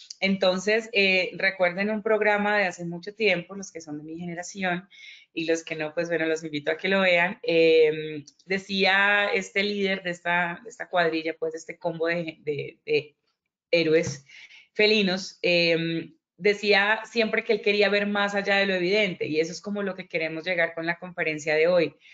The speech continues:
ver eso que nadie ve, ver eso que cuando el, el, la persona pasa por encima del riesgo, pasa por el lado del hueco, pasa por el lado de la condición,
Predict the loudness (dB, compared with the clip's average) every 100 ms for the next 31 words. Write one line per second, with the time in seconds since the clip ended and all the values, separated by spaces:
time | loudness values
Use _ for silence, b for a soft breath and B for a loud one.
0 | B 0 4 6 4 2 -4 -2 0 0
1 | 0 2 4 4 2 -2 _ _ _ -10
2 | -2 2 2 2 -2 -4 0 2 2 2
3 | 0 -2 -6 -4 -2 -2 -2 -4 -2 -2
4 | -2 0 0 0 -2 -4 -6 -6 -8 -4
5 | -2 -2 0 0 2 0 0 2 0 -2
6 | -6 -6 0 2 4 4 4 4 2 2
7 | 2 4 2 0 -2 -4 -2 0 0 0
8 | -2 -4 -10 -10 -4 2 2 0